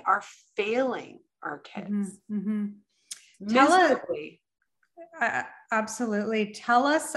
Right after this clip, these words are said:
Speaker 2: about your rescues. Some of the girls.
Speaker 1: So
Speaker 2: you
Speaker 1: I don't
Speaker 2: have
Speaker 1: rescue anybody. That's what the police and firefighters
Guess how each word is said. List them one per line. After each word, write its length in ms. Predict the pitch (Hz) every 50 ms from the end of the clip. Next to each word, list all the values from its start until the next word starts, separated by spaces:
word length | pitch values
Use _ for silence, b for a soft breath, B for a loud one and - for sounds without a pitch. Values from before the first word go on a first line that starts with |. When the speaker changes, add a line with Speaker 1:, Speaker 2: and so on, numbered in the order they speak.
| - -
Speaker 2:
about 760 | 254 233 202 202 - 208 202 202 202 202 202 208 208 - - - _ _ _ _ _ _ _ _ _ _ _ _ _ _ _ _ _ _ _ _ _ _ _ _ _ _ _ - 226 -
your 280 | 233 208 190 233 220
rescues. 1040 | 208 185 185 208 214 208 - - - - - 208 202 190 185 185 185 180 185 - - - -
Some 320 | - - - - 240 240 240
of 280 | 240 233 214 208 - -
the 220 | 220 208 190 - -
girls. 440 | - 208 214 214 220 220 220 226 226
Speaker 1:
So 140 | - 233 233
Speaker 2:
you 40 | 247
Speaker 1:
I 140 | 240 254 294
don't 200 | 339 359 349 330
Speaker 2:
have 80 | 330 320
Speaker 1:
rescue 340 | 311 311 - - 294 294 285
anybody. 840 | 269 254 247 254 254 226 254 254 254 277 294 311 330 330 330 - _ _ _ _ _ -
That's 240 | 208 220 247 247 -
what 140 | 277 285 277
the 120 | 330 -
police 400 | - - 294 285 285 285 277 277
and 160 | 285 277 254
firefighters 720 | - 254 233 226 226 220 220 - 208 190 185 180 175 180